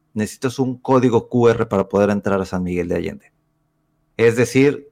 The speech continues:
si hiciste reservación en algún restaurante por la zona, necesitas el Q R de aquellos lugares que se dieron de alta en el ayuntamiento. En mi caso, pues, obviamente, como iba a quedar un,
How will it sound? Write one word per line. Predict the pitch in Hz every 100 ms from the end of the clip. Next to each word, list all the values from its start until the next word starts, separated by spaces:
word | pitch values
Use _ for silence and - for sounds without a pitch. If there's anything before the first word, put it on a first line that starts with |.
| _
si | -
hiciste | 104 - 120
reservación | 110 113 104 95 117 120
en | 113
algún | 104 98 98 92 101 123 127
restaurante | 123 117 - 98 104 113 117 _ _
por | 104 95
la | 90
zona, | - 135 147 170 254 _ _ _ _
necesitas | 101 90 110 107
el | 98
Q | - 123
R | 123 135 139
de | - 107 139 180 - _ -
aquellos | 113 - - 143 170 190 -
lugares | 123 110 117 135 131
que | -
se | - 104
dieron | 117 123 131 120
de | 117
alta | 117 117 113 - 135
en | 123
el | 98
ayuntamiento. | 95 92 92 92 92 92 87 - _ _ _ _ _ _ _ _ _
En | - 113
mi | 117 113
caso, | 160 156 - 180 -
pues, | 95 104
obviamente, | 110 113 107 -
como | 95 90
iba | 98
a | 98
quedar | 107 110 107
un, | 104